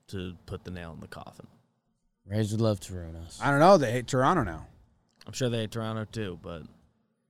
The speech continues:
Speaker 2: They'd love
Speaker 1: have
Speaker 2: to.
Speaker 1: ending the Yankee sta-, season in front of you, they'd be happy to do it.
Speaker 3: Yankees let them in back in twenty twelve or whatever it is. Return
Speaker 1: Yeah.
Speaker 3: the favor.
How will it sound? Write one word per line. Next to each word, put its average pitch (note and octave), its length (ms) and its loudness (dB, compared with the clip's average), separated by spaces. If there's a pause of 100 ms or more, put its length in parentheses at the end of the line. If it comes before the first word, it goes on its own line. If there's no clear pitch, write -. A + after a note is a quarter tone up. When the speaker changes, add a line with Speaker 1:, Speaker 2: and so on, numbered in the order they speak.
(1200)
Speaker 2:
They'd F#2+ 200 -2
love F2+ 120 0
Speaker 1:
have A#2+ 200 6
Speaker 2:
to. A#2+ 80 4
Speaker 1:
ending B2 220 4
the A#2+ 100 2
Yankee A#2 340 0
sta-, A2+ 420 -2 (100)
season G#2+ 640 -6 (400)
in G2 80 -20
front G#2 240 -10
of F2+ 60 -10
you, E2 120 -12 (800)
they'd F#2+ 140 -12
be F#2+ 80 -10
happy F#2 200 -12
to D#2 100 -18
do - 180 -20
it. - 60 -10
Speaker 3:
Yankees D3+ 360 4
let D3+ 220 6
them D3 240 4
in D#3+ 320 6
back C3 280 4
in C3+ 100 6
twenty C3 460 8
twelve D3 420 10
or C3+ 80 10
whatever A2+ 480 8
it B2 60 8
is. D3 320 0
Return B2 300 4
Speaker 1:
Yeah. C3+ 60 6
Speaker 3:
the B2 40 0
favor. C3 400 2